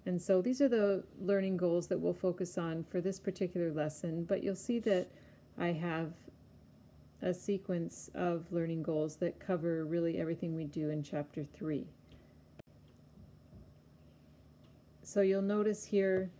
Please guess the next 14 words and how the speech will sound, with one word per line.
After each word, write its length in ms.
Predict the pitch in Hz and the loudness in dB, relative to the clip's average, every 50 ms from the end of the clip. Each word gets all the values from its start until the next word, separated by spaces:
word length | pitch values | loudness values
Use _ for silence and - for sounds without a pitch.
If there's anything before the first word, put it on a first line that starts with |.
| - - - - | -20 -20 -12 -4
we 140 | 185 180 180 | -2 -2 0
continue 420 | - 202 175 - 208 196 190 190 | 0 -2 -2 -2 -2 -2 -2 -2
to 80 | 180 - | 0 2
be 100 | 185 180 | 2 2
able 140 | 180 170 170 | 2 2 0
to 80 | 175 | -2
draw 240 | 156 - 180 170 170 | -2 0 0 0 0
energy 360 | - 196 214 214 202 190 214 | 0 0 0 0 0 0 2
level 240 | 202 202 196 185 196 | 2 2 2 0 0
diagrams 680 | 185 202 190 185 185 180 - 190 180 175 175 170 - 185 | 0 0 2 2 0 0 0 -2 -2 0 -2 -4 -4 -4
and 80 | 170 | -2
electron, 520 | 165 165 170 - - - - 185 175 165 - - | -2 -2 -2 -4 -6 -8 -6 -6 -6 -6 -6 -4
electron 480 | 185 180 175 175 175 - - 180 165 151 | -2 -2 -2 -2 -4 -4 -6 -6 -6 -6
configuration, 920 | 180 165 147 - 185 160 175 185 202 208 214 208 - - 220 208 202 196 | -6 -8 -6 -6 -4 -2 0 0 0 0 0 -2 -4 -4 -4 -2 -2 -4